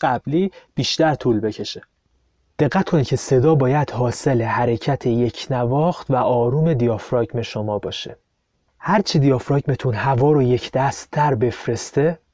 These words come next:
حنجرتون هم صدای یک دست تری تولید می‌کنه. خب تا اینجای کار ما یک دم دیافراگمی، یک بازدم دیافراگمی و یک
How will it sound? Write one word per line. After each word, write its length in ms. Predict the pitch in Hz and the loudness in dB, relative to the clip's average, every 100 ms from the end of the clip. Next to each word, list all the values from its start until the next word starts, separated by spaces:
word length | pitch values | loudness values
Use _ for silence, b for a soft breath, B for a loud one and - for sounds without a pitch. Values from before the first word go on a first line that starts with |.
| _ | _
حنجرتون 680 | - 139 139 139 156 - 185 | -4 0 2 2 0 2 0
هم 200 | 156 175 | 2 -2
صدای 500 | - - 139 135 160 | -2 0 2 2 2
یک 400 | 180 160 127 - | 2 2 0 -2
دست 380 | 139 123 - - | -4 -4 -6 -6
تری 260 | 143 139 120 | 0 0 0
تولید 340 | 127 110 107 | 0 0 -2
می‌کنه. 400 | 120 - 113 113 - _ _ _ _ _ _ _ _ _ _ _ _ _ _ B B B B B | -6 -8 -8 -8 -16 _ _ _ _ _ _ _ _ _ _ _ _ _ _ B B B B B
خب 220 | - 143 - | 0 0 2
تا 100 | 143 | 2
اینجای 340 | 135 131 139 | 4 4 2
کار 380 | 117 135 139 151 | 2 0 0 0
ما 460 | 139 127 143 160 147 | 2 2 2 0 -2
یک 440 | 143 143 156 - - 123 | 0 2 0 -4 -4 -2
دم 320 | 135 143 156 | 2 2 2
دیافراگمی، 880 | 135 139 131 - 127 123 131 123 127 B B B B - | 2 2 -2 -4 -4 -2 -4 -4 -6 B B B B -2
یک 300 | 139 - - | -2 -2 -4
بازدم 680 | 139 127 117 104 104 135 165 | 0 2 2 -2 -2 -2 0
دیافراگمی 800 | 143 156 147 - 147 139 - 143 | 0 -2 -2 -4 -4 -4 -2 0
و 140 | 123 | 2
یک 460 | 123 143 180 - | 4 4 2 -2